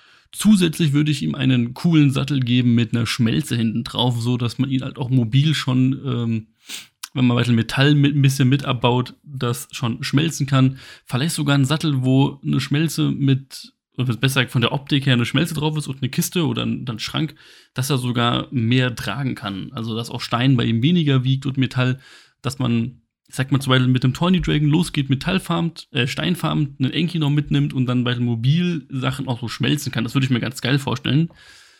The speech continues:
Zusätzlich, äh, hat er ja seinen Angriff der Dinos bisschen betäubt, diese, diese, diese Giftstacheln. Ich würde diesen, die Fähigkeit betäuben eigentlich wegnehmen. Ich glaube, das nutzt eigentlich eh keiner von euch. Ich würde ihm das so eine Art,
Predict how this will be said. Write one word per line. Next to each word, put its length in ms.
Zusätzlich, 720
äh, 180
hat 180
er 60
ja 160
seinen 220
Angriff 420
der 160
Dinos 300
bisschen 280
betäubt, 640
diese, 380
diese, 260
diese 240
Giftstacheln. 720
Ich 160
würde 160
diesen, 460
die 140
Fähigkeit 360
betäuben 380
eigentlich 260
wegnehmen. 340
Ich 120
glaube, 240
das 160
nutzt 240
eigentlich 200
eh 80
keiner 280
von 160
euch. 240
Ich 180
würde 160
ihm 320
das 200
so 80
eine 100
Art, 280